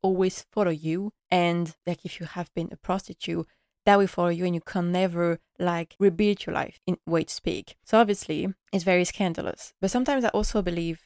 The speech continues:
even if I do believe that sometimes women are harsher against each other,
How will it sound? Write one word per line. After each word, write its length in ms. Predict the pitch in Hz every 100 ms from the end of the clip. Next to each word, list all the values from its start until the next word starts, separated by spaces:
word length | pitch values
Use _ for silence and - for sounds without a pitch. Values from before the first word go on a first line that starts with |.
| -
even 180 | 226 240
if 160 | -
I 100 | 196
do 340 | 175 185 175 -
believe 200 | - 165
that 160 | 160 -
sometimes 280 | 170 170
women 300 | 170 180 165
are 100 | 156 -
harsher 360 | - 190 -
against 320 | 165 165 165 -
each 140 | -
other, 380 | 175 - 131